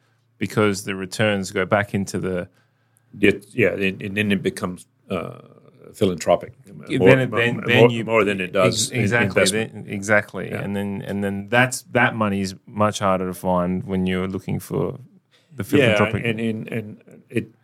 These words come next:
Speaker 2: it is, and, and, you know, probably it, it, it's growing in, in,
Speaker 1: Yeah.
Speaker 2: in Australia, but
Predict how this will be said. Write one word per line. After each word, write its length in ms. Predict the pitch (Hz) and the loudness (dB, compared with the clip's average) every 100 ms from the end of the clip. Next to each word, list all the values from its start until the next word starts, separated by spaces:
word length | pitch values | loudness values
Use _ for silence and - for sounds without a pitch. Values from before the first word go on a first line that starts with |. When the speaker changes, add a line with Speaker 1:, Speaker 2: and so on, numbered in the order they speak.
| _ | _
Speaker 2:
it 160 | 117 110 | -2 2
is, 340 | 120 87 85 | 4 2 -4
and, 220 | 90 98 | -4 -2
and, 420 | - 95 92 92 - | -4 -6 -8 -12 -20
you 100 | 92 | -20
know, 140 | 90 _ _ _ _ _ _ _ _ - _ - _ - 113 | -20 _ _ _ _ _ _ _ _ -20 _ -20 _ -20 -4
probably 340 | 110 90 92 - _ _ _ _ _ _ _ | 0 0 0 -8 _ _ _ _ _ _ _
it, 180 | 101 95 | -8 -8
it, 160 | 113 104 _ _ _ _ _ | -12 -20 _ _ _ _ _
it's 160 | 110 - | -6 -2
growing 480 | 120 120 104 123 135 | 0 2 0 -4 -4
in, 220 | 90 95 | -4 -2
in, 140 | 101 | 0
Speaker 1:
Yeah. 160 | 110 104 | 0 0
Speaker 2:
in 140 | 92 | -4
Australia, 400 | 90 - 92 110 | -6 -2 0 0
but 140 | 92 | -2